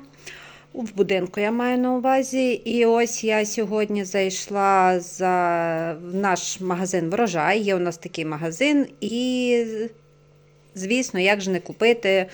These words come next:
У них завезли цибульку, і я вже купила цибульку і думаю, поділюся з вами. Крім того, я купила насіння, ще добрала до того,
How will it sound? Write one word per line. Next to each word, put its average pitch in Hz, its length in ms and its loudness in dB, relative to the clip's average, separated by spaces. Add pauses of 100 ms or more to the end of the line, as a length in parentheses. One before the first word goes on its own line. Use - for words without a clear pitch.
(260)
У 190 60 -4
них 208 160 0
завезли 180 420 0
цибульку, 254 640 -2
і - 180 -2
я 226 180 4
вже 208 160 -4
купила 185 400 -2
цибульку 208 500 -4
і 196 80 2
думаю, 202 340 -2
поділюся 175 600 0
з 160 80 -12
вами. 220 300 2 (680)
Крім 226 240 4
того, 254 300 6
я 214 200 4
купила 214 440 0
насіння, 190 680 -2 (160)
ще - 300 4
добрала 180 540 2
до 175 140 -4
того, 185 480 2